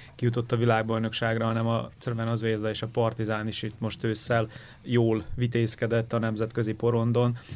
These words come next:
A Zvezda az Európa Ligában, a Partizán pedig a Konferencia Ligában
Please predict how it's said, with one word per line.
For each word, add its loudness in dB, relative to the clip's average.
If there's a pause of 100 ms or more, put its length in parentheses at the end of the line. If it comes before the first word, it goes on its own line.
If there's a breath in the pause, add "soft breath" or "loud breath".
(100)
A -2
Zvezda 0 (320)
az -4
Európa 0
Ligában, -2
a -2
Partizán -2
pedig -2
a -4
Konferencia -2
Ligában 0